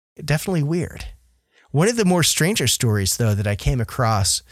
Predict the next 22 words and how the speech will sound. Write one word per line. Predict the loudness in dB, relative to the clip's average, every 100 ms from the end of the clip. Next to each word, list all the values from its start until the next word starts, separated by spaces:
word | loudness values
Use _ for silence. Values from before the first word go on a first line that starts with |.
| -20 -16 -2
was | 0
from | 2 0
another | 2 2 0 0
article | 0 0 0 0 -2 -6 _ _ _ _ _ _ -20 -20 -20 _ _ _ 0
in | 2
the | 2 0 0
Anchorage | -4 -2 -2 -2 -2
Daily | -2 0
News | 0 0 0 0 -2 -4 -10
from | -6 -4
two | -2 0
thousand | 0 0 -2 -2
eight, | -2 -2 -6 -20 -20 -20 _ -4
which | 0 2 2 0 -2 -8 _ _ _ _ -2
described | 0 0 2 4 4 2 -2 -4
a | -2 0 -2 -4 -8 _
hunter | -8 -2 0 0 0 0 -4 -10
from | -4 0 2 0 -2 -2
Marshall, | 0 2 0 -2 -4 _
Alaska, | -4 -2 -2 -4 -6 -8 -2
who | 0 0 -2 -8 -20 -12 -2
was | 0 2 2 -2